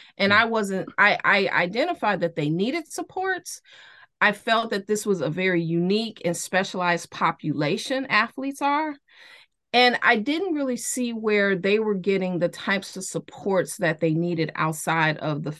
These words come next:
Speaker 1: physical. And so that began a journey for me, kind of trying to see where I could fit in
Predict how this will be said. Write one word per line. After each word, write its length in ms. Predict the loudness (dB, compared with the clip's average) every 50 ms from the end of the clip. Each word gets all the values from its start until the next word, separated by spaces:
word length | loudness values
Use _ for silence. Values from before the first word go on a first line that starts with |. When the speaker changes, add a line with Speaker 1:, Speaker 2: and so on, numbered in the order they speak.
| _ _
Speaker 1:
physical. 720 | 0 0 0 0 0 -6 -12 -14 -16 -16 -16 -16 -18 _ _ _ _ _ _ _ _ _ _ _ _ -20 -8 -4
And 160 | -2 0 0
so 220 | 4 4 4 4
that 340 | 4 4 6 6 6 4 2
began 540 | -2 -6 -6 -6 -4 -2 0 2 2 2 0
a 140 | 0 -2 -4
journey 440 | -4 -2 0 0 2 2 2 0 0
for 220 | -2 -4 -4 -2
me, 240 | 0 0 0 0 -2
kind 320 | -4 -6 -4 -2 -2 -2
of 80 | -2 -4
trying 400 | -6 -6 -2 0 0 0 0 -2
to 120 | -4 -6 -8
see 240 | -8 -8 -6 -6 -6
where 520 | -4 0 2 4 6 6 6 6 4 0 -2
I 360 | -2 2 4 6 6 6 4
could 760 | 2 -4 -12 -6 -2 0 2 2 2 2 2 0 -2 -4 -8 -12 _ _ -20 _ _ _ _ _ _ -4
fit 320 | -2 2 2 2 0 0 -2
in 580 | 0 2 4 4 4 4 4 4 2 0 -2